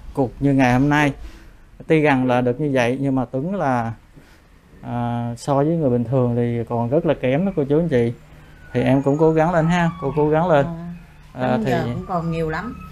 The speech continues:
Speaker 1: trong thời
Speaker 2: Ừ,
Speaker 1: gian
Speaker 2: vậy.
Speaker 1: này á, thì, à, à,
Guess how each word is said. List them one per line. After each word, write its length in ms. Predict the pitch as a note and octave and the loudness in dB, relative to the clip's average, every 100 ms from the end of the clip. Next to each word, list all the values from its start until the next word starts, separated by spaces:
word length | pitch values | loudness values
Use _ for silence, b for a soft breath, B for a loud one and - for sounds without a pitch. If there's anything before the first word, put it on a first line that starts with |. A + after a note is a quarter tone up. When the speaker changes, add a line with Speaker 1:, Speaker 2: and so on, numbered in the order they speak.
| - - | -10 -2
Speaker 1:
trong 160 | D3 | 2
thời 100 | C#3+ | 2
Speaker 2:
Ừ, 60 | C3+ | 4
Speaker 1:
gian 220 | C#3+ D3+ | 4 4
Speaker 2:
vậy. 20 | |
Speaker 1:
này 200 | C#3 B2+ | 2 2
á, 200 | C3 D3+ D3+ | 0 -2 -2
thì, 200 | C3+ C3 | 0 2
à, 420 | B2 A#2+ B2 B2 - - - - - - - B2+ | 2 2 0 -2 -8 -12 -12 -12 -12 -12 -12 -6
à, 160 | B2+ | -4